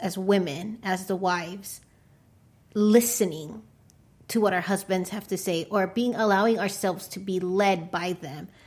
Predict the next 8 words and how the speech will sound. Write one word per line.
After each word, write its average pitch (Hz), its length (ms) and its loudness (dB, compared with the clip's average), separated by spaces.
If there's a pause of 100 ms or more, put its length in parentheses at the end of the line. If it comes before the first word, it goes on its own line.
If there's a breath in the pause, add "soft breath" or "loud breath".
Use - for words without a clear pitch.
(140 soft breath)
especially 220 800 2
when 175 140 -2
it - 120 -10
comes 190 520 -2
to, 175 520 0 (640 soft breath)
um, 139 480 -10 (1200)
you 220 100 2
know, 175 220 0